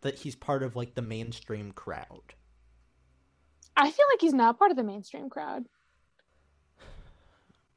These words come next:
Speaker 1: But then
Speaker 2: His only friend is Big Red.
Speaker 1: But then Gina's whole thing doesn't make sense.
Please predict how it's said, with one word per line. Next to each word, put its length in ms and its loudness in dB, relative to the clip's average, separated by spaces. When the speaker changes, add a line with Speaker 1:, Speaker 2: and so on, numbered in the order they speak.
Speaker 1:
But 220 -6
then 200 -4
Speaker 2:
His 160 8
only 240 8
friend 260 4
is 120 0
Big 180 -2
Red. 480 2
Speaker 1:
But 180 -2
then 260 2
Gina's 1040 -4
whole 160 -4
thing 300 -10
doesn't 280 -8
make 160 -14
sense. 720 -16